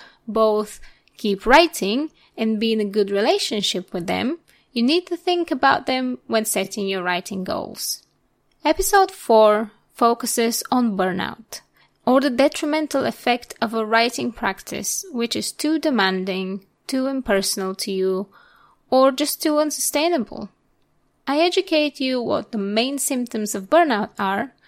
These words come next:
so you can recognize them and address them by building a routine that fits your lifestyle perfectly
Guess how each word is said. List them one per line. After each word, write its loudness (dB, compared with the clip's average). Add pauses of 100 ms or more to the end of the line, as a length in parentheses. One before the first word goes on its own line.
(120)
so -6
you 0
can -2
recognize -2
them -4 (440)
and 2
address 4
them 0 (120)
by 4
building 0
a 2
routine -2 (280)
that -2
fits -2
your 0
lifestyle 2
perfectly 0